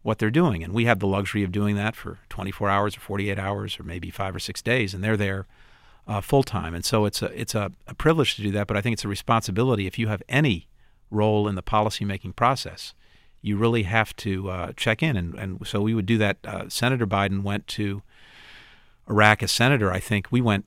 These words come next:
at least once a year for, ever since the, uh, war started. In fact, we went, we went, the first time we went together was before the war in December. Uh, we went in, uh, to Turkey, and we drove seven hours, uh, across the border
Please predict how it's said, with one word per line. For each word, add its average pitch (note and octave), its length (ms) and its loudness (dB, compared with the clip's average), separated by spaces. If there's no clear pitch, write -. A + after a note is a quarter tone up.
at - 240 -8
least C#3+ 280 4
once G2+ 200 0
a G2 60 -4
year A2 320 2
for, F#2 300 -8
ever G#2 160 -4
since - 240 -4
the, F#2+ 300 -8
uh, F2 60 -10
war A2 220 2
started. G2+ 200 0
In - 20 -2
fact, A2 160 0
we G#2+ 80 4
went, A#2 280 2
we G#2 140 -4
went, A#2+ 240 -2
the - 60 -14
first - 260 2
time G2+ 220 0
we F#2+ 80 0
went G2 200 -4
together G2+ 360 0
was F#2+ 160 -2
before A#2 400 2
the C3 100 2
war E2+ 300 -2
in F2+ 80 -2
December. G2 520 0
Uh, G2 280 0
we G2+ 140 0
went G#2 220 2
in, C3+ 360 2
uh, G2+ 200 -2
to - 120 -10
Turkey, C#3 460 0
and G#2+ 140 -2
we G2 80 0
drove A2+ 420 4
seven C3 300 4
hours, G2 520 0
uh, F#2 240 -8
across - 380 2
the - 120 -6
border G#2 380 2